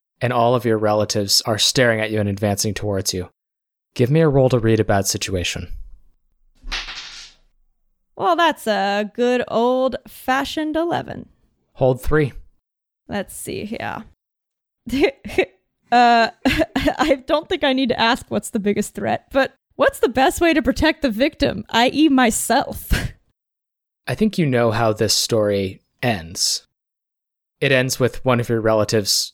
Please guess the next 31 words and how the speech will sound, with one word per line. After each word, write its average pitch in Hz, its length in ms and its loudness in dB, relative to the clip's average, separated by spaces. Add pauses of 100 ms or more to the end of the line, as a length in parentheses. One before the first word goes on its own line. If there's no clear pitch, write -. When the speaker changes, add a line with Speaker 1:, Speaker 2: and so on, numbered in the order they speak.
Speaker 1:
tackling 104 460 -4
you, 92 200 -8 (320)
smothering 113 440 0
the 104 80 -6
fire, 92 500 -4 (300)
and 113 180 0
a 104 160 2
stern, 113 600 0 (480)
some 117 200 -2
would 110 120 0
say 101 200 2
perhaps - 440 -4
callous 101 580 0
lecture 101 360 -2
from 98 240 -6
your 95 100 -6
mother. 92 400 -8 (1200)
But 110 80 -2
that's 117 180 0
not 123 140 2
the 110 80 0
best 110 240 0
way 104 140 2
to 101 180 -4
protect - 500 -4
yourself. - 520 -8 (1300)
Speaker 2:
As 233 200 0
in 226 100 4
I 208 120 2
can 202 180 0
rewrite 185 840 -2